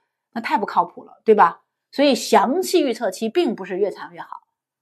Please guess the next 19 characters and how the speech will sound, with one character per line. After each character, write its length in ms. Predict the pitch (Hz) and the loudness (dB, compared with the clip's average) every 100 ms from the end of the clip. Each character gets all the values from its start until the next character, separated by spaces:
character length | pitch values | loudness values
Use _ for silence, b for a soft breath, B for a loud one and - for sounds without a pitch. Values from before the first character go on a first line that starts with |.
| _ _ _ _ _ | _ _ _ _ _
但 160 | 381 370 | 8 8
是 180 | 359 | 6
主 480 | 247 - - 226 185 | 2 -4 -4 0 2
观 300 | 175 320 370 | 8 8 8
题 240 | 359 - 170 | 2 -6 -4
啊， 220 | 170 - _ _ _ _ _ _ _ _ _ - | -4 -6 _ _ _ _ _ _ _ _ _ -4
我 60 | 202 | 2
们 80 | 233 | 6
刚 100 | 285 | 8
才 60 | |
讲 140 | 269 190 | 8 6
的 60 | |
是 60 | 190 | 2
客 220 | - 339 | 2 6
观 200 | 247 247 | 10 10
题 120 | 247 | 8
要 120 | 226 208 | 4 4
记 140 | 226 | 2
住 220 | 190 - | -2 -2